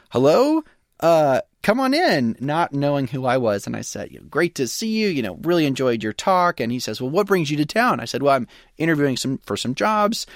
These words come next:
And he said, "Well, stay right here. I want you to talk to my chief of staff." And so the chief of staff comes in and he says, "We have this crazy situation. Our senior legislative aide who is just gonna go on maternity leave,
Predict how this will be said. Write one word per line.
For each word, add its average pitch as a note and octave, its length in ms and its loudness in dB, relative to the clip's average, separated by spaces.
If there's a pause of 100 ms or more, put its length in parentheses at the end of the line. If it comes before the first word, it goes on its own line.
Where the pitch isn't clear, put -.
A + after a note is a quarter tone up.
(240)
And C#3 140 -2
he D3+ 100 0
said, B2+ 240 0
"Well, G#3 360 2 (400)
stay A#3+ 240 0
right A#3+ 180 2
here. E3+ 140 4
I C3+ 40 6
want G3 220 -2
you F#3 60 -8
to D#3+ 80 -8
talk D#3+ 220 -2
to D3+ 60 -6
my A#2+ 120 -4
chief - 260 -4
of A2+ 60 -6
staff." G#2 420 -2
And - 80 -20
so B2 80 -8
the A#2 80 -8
chief A2+ 180 -6
of A2+ 60 -10
staff G3 300 2
comes F3+ 240 -6
in E3 180 -2
and C#3+ 80 -2
he A#2+ 80 -2
says, A#2+ 460 -2 (320)
"We D3 80 -2
have C3 100 0
this A#2+ 140 -6
crazy D3+ 320 -2
situation. B2+ 500 -4
Our A2+ 100 -2
senior C3 540 -2
legislative A2 540 -6
aide C#3 240 0
who A2 160 -4
is G#2+ 240 -8 (160)
just - 180 -6
gonna A2+ 160 -4
go A2 200 -4
on G#2+ 100 -4
maternity D#3 520 -6
leave, C3+ 460 -2